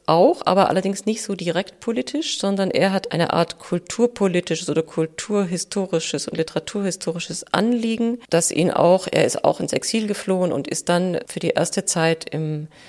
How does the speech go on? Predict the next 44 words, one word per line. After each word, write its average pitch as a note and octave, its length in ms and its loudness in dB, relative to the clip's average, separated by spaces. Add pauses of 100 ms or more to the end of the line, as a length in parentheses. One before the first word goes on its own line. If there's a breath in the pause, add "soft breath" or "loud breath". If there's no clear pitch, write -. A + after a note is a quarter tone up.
(160 loud breath)
den D#3+ 140 0
Räumen F3 400 4
der D#3+ 180 2
berühmtesten F3+ 580 0
polnischen E3 440 0
Exilzeitschrift - 800 -2
Kultura F3+ 480 -2
untergekommen. C#3 800 -2
Und D#3 160 -2
mit - 300 -4
deren E3+ 400 2
Herausgeber D#3 640 2
hat E3 140 2
er F3 40 6
sich - 140 -6
heftig G#3 260 0
gestritten, - 440 0
weil D#3 100 2
der E3+ 140 6
durchaus F3 360 2
auch - 120 -2
ein E3+ 80 -4
politisches G#3+ 500 -2
Verständnis F#3 480 -2
für - 80 -2
diese D#3 160 -2
Zeitschrift - 520 -2
hatte F3+ 280 0 (520 loud breath)
ähm, F3 200 4
und D#3 140 2
Miłosz F3+ 280 2
sagte, E3 260 0
wir E3+ 80 2
dürfen F#3 160 0
uns C#3 140 0
nicht D#3+ 160 -2
direkt D#3 300 0
politisch C#3 400 -6
äußern, C3+ 360 2
sondern E3 240 0
wir D#3+ 80 0
müssen D#3+ 260 -2
eigentlich D#3 560 -2
indirekter F3+ 800 2